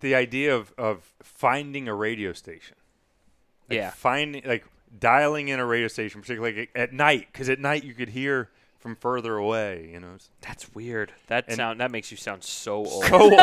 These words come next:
Speaker 1: old. I know.
Speaker 2: <laughs> Like a, like I, like I remember doing that, but I
Speaker 1: Yeah.
Speaker 2: would never talk about
Speaker 1: And
Speaker 2: it.
Speaker 1: it's like,
Speaker 2: I've
Speaker 1: but that's like post boombox. I mean, like, post, you know, like, not, you know.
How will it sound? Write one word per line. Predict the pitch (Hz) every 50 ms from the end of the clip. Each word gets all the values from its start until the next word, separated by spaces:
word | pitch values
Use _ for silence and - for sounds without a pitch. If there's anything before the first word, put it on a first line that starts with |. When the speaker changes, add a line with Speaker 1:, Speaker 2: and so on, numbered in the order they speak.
| 359
Speaker 1:
old. | - - 539 508
I | -
know. | 214 247 - -
Speaker 2:
<laughs> | -
Like | 139 139 -
a, | 151
like | 139 139 147 151 -
I, | 165 160 165
like | 165 143 160 220 190
I | 165 180 202
remember | 208 196 180 156 156 156 170 180 180
doing | 151 123 139 143 156 170 175
that, | 175 180 185 -
but | 156 131
I | 135
Speaker 1:
Yeah. | 139
Speaker 2:
would | 139 123
never | 113 123 127 117 107
talk | - - 120 117 113 -
about | 104 -
Speaker 1:
And | 170 180
Speaker 2:
it. | 185
Speaker 1:
it's | 180 -
like, | 185 117 123
Speaker 2:
I've | 123
Speaker 1:
but | 156 165 -
that's | 196 202 202 -
like | 226 - -
post | - - 170 170 190 190 - - 131
boombox. | 123 143 156 170 165 139 123 110 110 104 - - - - - - _ _ _ _ _ -
I | 147
mean, | 156 147
like, | 143 135 -
post, | - 170 185 202 - -
you | 170 170
know, | 160 139
like, | 127 120 - - _ _ _ _ _
not, | - 139 151 156 156 147 - -
you | 147 131
know. | 127 110 98 98 92